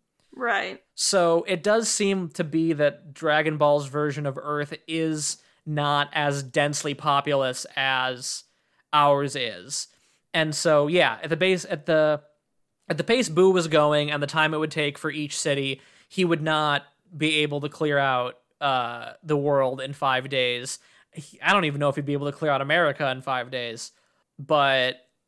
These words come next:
Speaker 2: the world's smaller and, like, you know, he can probably go a little faster.
Speaker 1: That's fair. They talk in this episode about how it doesn't matter if everyone dies via Boo, because they can all be wished back, and that's why they shouldn't give themselves up, right?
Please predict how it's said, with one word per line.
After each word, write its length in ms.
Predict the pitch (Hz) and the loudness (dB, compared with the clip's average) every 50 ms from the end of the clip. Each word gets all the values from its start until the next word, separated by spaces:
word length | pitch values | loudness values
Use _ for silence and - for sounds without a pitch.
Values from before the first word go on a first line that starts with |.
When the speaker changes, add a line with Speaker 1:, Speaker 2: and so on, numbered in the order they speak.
| _ _ _ _ _ _ _ _ _ _ | _ _ _ _ _ _ _ _ _ _
Speaker 2:
the 120 | 190 202 202 | -2 0 2
world's 260 | 214 220 214 190 180 | 2 2 2 0 -2
smaller 640 | - 196 180 180 180 180 180 180 175 175 175 170 | -2 0 2 2 4 4 4 4 4 4 4 4
and, 280 | - 156 165 165 160 160 | 2 2 0 0 0 0
like, 540 | 160 160 156 151 151 147 143 - - - _ | 2 2 2 2 2 0 -4 -10 -18 -20 _
you 240 | 151 127 180 180 175 | -20 -8 -4 0 0
know, 220 | 165 151 147 143 | 2 2 2 2
he 140 | 135 185 196 | 2 2 2
can 100 | 196 180 | 0 2
probably 280 | 175 185 175 165 156 151 | 4 6 6 6 6 6
go 220 | 170 165 147 147 | 6 6 6 6
a 60 | 151 | 4
little 220 | 156 151 147 135 131 | 4 2 2 0 -2
faster. 580 | 139 117 120 120 - - - 95 90 - - _ _ _ _ _ _ _ _ _ _ _ | -4 -6 -8 -8 -12 -12 -14 -16 -18 -20 -20 _ _ _ _ _ _ _ _ _ _ _
Speaker 1:
That's 240 | - 262 247 233 233 | -2 0 0 0 -2
fair. 300 | - - - 113 226 - _ _ _ _ _ _ _ _ _ _ _ _ _ _ _ _ - | -6 -10 -10 -10 -10 -14 _ _ _ _ _ _ _ _ _ _ _ _ _ _ _ _ -10
They 180 | 254 302 320 | -8 -6 -6
talk 320 | 330 - - - 494 571 494 480 | -6 -6 -4 -2 -2 -2 -4 -6
in 80 | 415 | -10
this 140 | 349 294 - | -10 -8 -8
episode 400 | 294 254 - 262 - - 240 220 | -10 -10 -8 -8 -8 -6 -6 -4
about 220 | 233 233 - - 233 | -4 -2 -4 -4 -4
how 200 | 226 247 269 294 | -6 -6 -6 -6
it 100 | 285 277 | -6 -6
doesn't 280 | 240 240 - - - | -8 -10 -10 -12 -10
matter 640 | 214 220 214 202 202 202 208 202 208 208 196 - - _ _ | -6 -4 -2 -2 -2 -2 -4 -6 -6 -6 -8 -10 -12 _ _
if 360 | 220 214 214 202 208 - - - _ - | -6 -4 -4 -4 -6 -8 -14 -10 _ -2
everyone 440 | 208 226 247 254 240 240 233 226 | -2 -2 -2 -2 -4 -4 -4 -2
dies 380 | 202 208 202 202 202 202 208 - | -2 0 0 0 0 -2 -4 -8
via 300 | 202 - 208 196 196 196 | -12 -10 -6 -4 -4 -6
Boo, 680 | 190 190 - 196 202 196 180 170 170 143 123 120 - - _ _ _ _ | -6 -6 -4 -4 -2 -2 -2 -4 -6 -8 -8 -8 -10 -12 _ _ _ _
because 240 | - 233 233 269 233 | -10 -8 -8 -6 -2
they 140 | - 226 220 | -2 -2 -2
can 140 | 226 277 226 | 0 0 0
all 140 | 208 208 208 | 2 2 2
be 140 | - 202 | 0 0
wished 280 | 196 196 180 - - - | -2 -2 -4 -6 -6 -2
back, 240 | - 180 185 - - | 0 0 2 0 0
and 120 | 170 180 190 | -4 -6 -6
that's 200 | 190 196 - - | -6 -4 -2 -2
why 120 | 208 208 | -2 -2
they 120 | 202 202 | -2 -4
shouldn't 260 | 220 - 226 202 - - | -6 -8 -10 -10 -10 -10
give 140 | 185 180 | -10 -10
themselves 400 | 185 180 196 - - 190 - - | -10 -10 -10 -10 -8 -8 -8 -8
up, 240 | - - - - - | -8 -8 -8 -6 -4
right? 300 | - 196 202 208 214 - | -4 -2 -2 -2 -4 -8